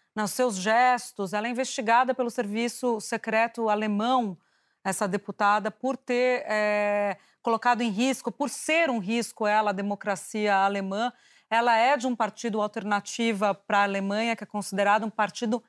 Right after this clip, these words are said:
nazista. Ele recebeu isso com a ideia de que, olha, a gente tá recebendo alguém aqui que é conservador. Não, não é isso. A gente não tá falando sobre conservadorismo. A gente tá falando com,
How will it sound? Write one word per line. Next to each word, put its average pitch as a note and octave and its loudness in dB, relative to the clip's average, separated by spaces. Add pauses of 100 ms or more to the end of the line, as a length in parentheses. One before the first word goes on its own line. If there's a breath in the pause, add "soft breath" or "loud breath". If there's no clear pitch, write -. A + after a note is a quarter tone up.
(360)
nazista. G3 0
Ele F3+ -4
recebeu A3+ 2
isso D4 -2 (360 soft breath)
com C#4+ 2
a D4 4
ideia C#4+ 2
de C#4 -4
que, - -6
olha, C4 2
a F3 -6
gente G3 -10
tá C4+ 0
recebendo C#4+ 0
alguém B3 0
aqui B3+ -6
que E4+ -6
é D#4+ -4
conservador. D4 0
Não, D4 2
não C4 0
é F4 2
isso. C#4 -2
A G3 -4
gente A#3+ -4
não C#4 -6
tá D#4 4
falando D4+ 0
sobre B3 0
conservadorismo. G3+ -2 (400 soft breath)
A G#3 0
gente G#3 -2
tá A#3+ 2
falando A#3+ 0
com, D4 2